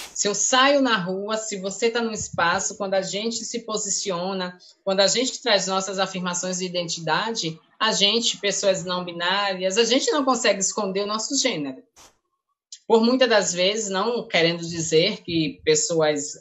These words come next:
que mulheres lésbicas, que, que homens, é, que homens gays escondem o gênero, mas por muitas das vezes são corpos que ainda conseguem transitar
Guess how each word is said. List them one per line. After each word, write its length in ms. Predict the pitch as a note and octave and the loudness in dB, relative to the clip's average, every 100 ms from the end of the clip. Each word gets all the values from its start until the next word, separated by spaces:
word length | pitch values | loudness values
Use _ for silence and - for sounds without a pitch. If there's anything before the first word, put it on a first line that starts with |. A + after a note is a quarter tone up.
| D#3 | -10
que 80 | D#3 | -4
mulheres 400 | D#3 D#3 D#3 C#3 | 0 2 0 0
lésbicas, 680 | D3+ D3+ F3 D3+ D3 D#3 D3+ | 0 2 2 0 -4 -4 -4
que, 520 | - D#3 D#3 D3 C#3 - _ - - - | -2 -2 0 0 -2 -8 _ -20 -20 -4
que 120 | E3 | 2
homens, 600 | D#3+ E3 D#3+ - - - | 4 4 2 -2 -8 -2
é, 320 | D#3+ D3+ D3 C#3+ | 6 6 6 0
que 200 | - E3 | -2 0
homens 380 | E3 E3 D#3+ | 0 -2 -2
gays 540 | D#3+ D#3+ F#3+ F#3+ D#3+ - | 4 4 4 0 -4 -6
escondem 460 | E3+ - F3 E3 D#3+ | -2 -2 -2 0 0
o 80 | D#3 | 0
gênero, 600 | F3+ A3 C4+ G3+ D#3+ - _ - | 0 0 0 -2 -4 -8 _ -2
mas 160 | A3+ | 0
por 160 | - A#3 | 2 4
muitas 460 | B3+ D#4+ C#4+ A#3+ G#3 | 2 2 0 0 2
das 280 | F#3 E3 | 2 2
vezes 400 | E3 F#3 B3+ B3+ | -2 0 0 0
são 220 | - C#4+ C#4 | -2 -2 2
corpos 460 | G#3+ A#3+ A#3+ C4+ | 4 4 0 -6
que 100 | - | 2
ainda 300 | C4+ A#3+ B3 | 2 4 0
conseguem 580 | C4+ G4 - B3 C4 B3 | 0 -2 0 2 2 -2
transitar 1080 | - D#4+ A4+ F4 A#3+ - F#3 G#3+ C#4+ B3+ | 0 0 0 -2 -6 0 2 4 2 0